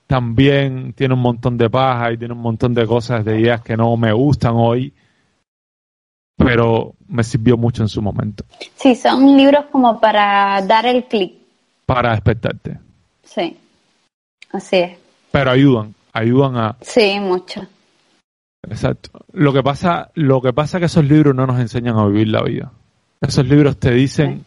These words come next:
Speaker 1: te hacen despertar, pero después tú dices, "Bueno, ¿y ahora cómo lo hago?". Y si no lo tienes claro, caes en el, en, en la, en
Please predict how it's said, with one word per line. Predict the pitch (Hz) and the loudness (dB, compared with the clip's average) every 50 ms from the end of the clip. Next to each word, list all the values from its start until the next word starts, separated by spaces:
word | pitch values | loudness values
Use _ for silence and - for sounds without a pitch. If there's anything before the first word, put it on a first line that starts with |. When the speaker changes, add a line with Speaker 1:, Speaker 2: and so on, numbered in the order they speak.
| _ _ _ _ _ _ _ _ | _ _ _ _ _ _ _ _
Speaker 1:
te | - 135 120 120 120 120 120 | -2 0 2 2 2 2 2
hacen | 120 113 120 139 131 | 0 -4 -6 -2 -2
despertar, | 131 113 - 120 113 113 - 131 123 - | -2 0 0 -2 -2 0 -2 -2 -2 0
pero | 131 117 113 113 113 104 - _ - | 0 0 2 0 0 -2 -4 _ -12
después | - - 131 131 | -2 0 0 0
tú | 127 127 | 0 -2
dices, | 120 123 117 | -2 -2 0
"Bueno, | 104 123 147 156 135 110 - - - _ - | 0 0 2 0 0 -2 -4 -10 -18 _ -4
¿y | 120 | -2
ahora | 113 120 131 139 113 | 0 0 0 0 -2
cómo | 131 139 135 131 | -2 -2 0 0
lo | 120 110 104 107 | 0 2 2 2
hago?". | 107 117 127 131 165 - _ _ _ _ _ | 2 0 -2 -4 -6 -12 _ _ _ _ _
Y | 143 | -10
si | 117 - 135 123 | -6 -6 -4 -2
no | 131 | 0
lo | 139 147 | -2 0
tienes | 123 147 143 135 127 | -2 -4 -4 -6 -8
claro, | - - - 131 135 139 147 131 120 123 127 - - _ _ _ _ _ _ _ | -8 -6 -2 0 2 2 2 2 0 -2 -2 -8 -14 _ _ _ _ _ _ _
caes | - - 123 123 127 120 117 | -4 -2 -2 -2 -2 -2 -4
en | 117 110 104 | -6 -6 -6
el, | 107 104 101 101 - _ _ _ _ _ _ _ _ _ _ _ _ _ _ _ | -8 -8 -8 -10 -14 _ _ _ _ _ _ _ _ _ _ _ _ _ _ _
en, | - 69 64 - - - - - - _ _ _ _ _ _ _ _ _ | -8 -6 -6 -6 -6 -8 -12 -14 -16 _ _ _ _ _ _ _ _ _
en | - 117 113 110 | -4 -2 0 0
la, | 117 - - | -2 -2 -2
en | 135 120 120 120 120 | -2 -2 -2 -4 -8